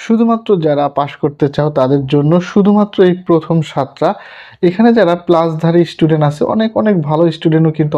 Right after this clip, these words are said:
আছে, তাদের জন্য একটু দেখা যায় যারা রিস্ক নিতে চায় না তাদের জন্য আমি রেখেছি। কিন্তু যারা কত মার্ক পেতে চাও,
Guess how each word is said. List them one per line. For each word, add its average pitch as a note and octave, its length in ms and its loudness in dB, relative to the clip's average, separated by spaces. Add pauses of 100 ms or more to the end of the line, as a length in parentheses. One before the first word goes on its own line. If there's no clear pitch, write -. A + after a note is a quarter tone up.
(100)
আছে, C3 140 -2 (120)
তাদের E3 220 0 (100)
জন্য E3+ 140 2 (120)
একটু F#3 160 -4 (480)
দেখা E3+ 200 -2
যায় F3+ 160 4
যারা F3 140 4 (140)
রিস্ক G3 240 0 (180)
নিতে B3 280 2
চায় E3+ 160 0
না E3 60 2 (100)
তাদের F3 280 0
জন্য E3 200 2
আমি D3+ 100 2 (100)
রেখেছি। C#3+ 360 -2 (220)
কিন্তু F3 300 0 (140)
যারা C3+ 240 2 (580)
কত G3+ 140 0 (120)
মার্ক G3 240 2
পেতে G3 260 0
চাও, G#3+ 120 2